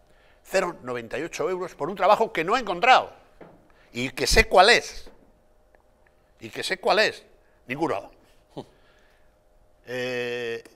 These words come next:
se le encargaron una web para quitárselo de en medio. Pero este del Partido Popular, en los años anteriores, te estoy hablando de hace mucho tiempo, que es una pasta, vamos, yo, yo no lo, no lo gano todo lo, cada vez, cada vez que vengo aquí al programa. Eh,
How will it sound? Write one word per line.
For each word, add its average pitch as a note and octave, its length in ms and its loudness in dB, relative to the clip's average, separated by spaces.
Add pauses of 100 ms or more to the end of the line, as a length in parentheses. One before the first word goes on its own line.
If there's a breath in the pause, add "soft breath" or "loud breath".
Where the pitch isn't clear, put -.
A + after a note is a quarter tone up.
(220)
se - 120 -16
le F3 80 -6
encargaron A3+ 400 0
una G#3+ 180 0
web G#3+ 220 -2
para F3 120 2
quitárselo D3+ 380 -6
de B2+ 80 -8
en A2+ 80 -12
medio. G#2 320 -14
Pero E3 220 -4
este G3+ 320 -10
del D3 120 -8
Partido G#3+ 560 -8
Popular, G#2+ 420 -10
en A#2+ 60 -20
los A#2 140 -12
años G#3 260 -8
anteriores, A#2+ 540 -12
te A2 120 -20
estoy E3+ 140 -8
hablando G#3 320 -6
de C#3 60 -4
hace D#3+ 160 -4
mucho F3 260 -12
tiempo, B2+ 460 -14 (420 loud breath)
que - 100 -20
es - 60 -10
una F#3+ 160 -2
pasta, E3 360 2
vamos, D#3 260 -4
yo, C#3+ 340 -8
yo B2+ 140 -8
no G3 100 -8
lo, C3+ 280 -4
no A2 100 -10
lo A2 100 -4
gano A#2 280 -4
todo A2+ 160 -4
lo, G#2+ 160 -8
cada A2 100 -6
vez, A2 100 -4
cada G#2+ 140 -6
vez A2 140 -6
que A#2+ 80 -12
vengo G#2+ 160 -10
aquí A2+ 160 -8
al G2 100 -4
programa. E3 380 -2 (760 loud breath)
Eh, G#2 640 -8